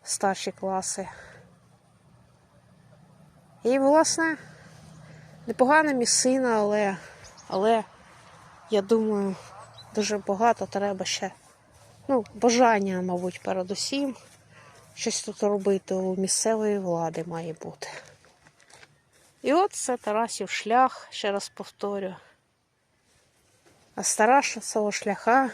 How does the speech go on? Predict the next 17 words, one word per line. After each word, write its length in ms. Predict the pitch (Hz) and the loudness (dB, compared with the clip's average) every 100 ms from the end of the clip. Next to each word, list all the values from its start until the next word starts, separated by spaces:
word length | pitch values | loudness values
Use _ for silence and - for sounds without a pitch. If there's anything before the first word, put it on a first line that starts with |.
| - - - | -10 -20 -20
отут 300 | 190 233 254 | -2 0 0
от 240 | 220 - - | -2 -4 -10
ми 80 | 190 | -10
переходимо 680 | - 190 185 214 220 226 214 | -2 -2 0 -2 -2 0 -2
до 100 | 185 | 0
річки 380 | 190 - - 214 | 0 -2 -4 -2
Маячки, 640 | 202 180 165 160 - - _ - - - _ _ _ _ - | 0 0 -4 -6 -12 -16 _ -20 -20 -20 _ _ _ _ -8
яка, 240 | 185 233 | -2 -2
повторюю, 680 | - 220 - 240 240 220 190 - - - _ _ - | -2 -10 2 4 6 4 2 -8 -20 -20 _ _ -12
починається 800 | - - 214 214 247 240 - 202 - - _ _ - - - - _ | -4 -2 0 0 0 -2 -4 -6 -8 -20 _ _ -20 -20 -20 -20 _
біля 460 | 202 208 214 190 180 - - | 4 4 6 4 2 -2 -8
селища 600 | - 220 208 - - 175 | 0 2 2 0 -2 -2
Сад 520 | - 208 247 254 - - - _ _ - - _ - _ _ _ _ _ _ _ | 0 4 4 2 -4 -20 -20 _ _ -18 -18 _ -20 _ _ _ _ _ _ _
і 80 | 214 | -2
неподалік 640 | 202 220 220 247 277 - - - | 0 2 4 4 2 0 -12 -10
селища 720 | - - 208 190 - 190 175 - - _ _ - _ _ _ _ | -4 0 0 0 -2 -4 -4 -8 -20 _ _ -20 _ _ _ _
Яворницького, 1080 | 196 202 185 175 165 233 254 - - 202 196 | 0 2 2 -4 0 0 0 -6 -8 -10 -10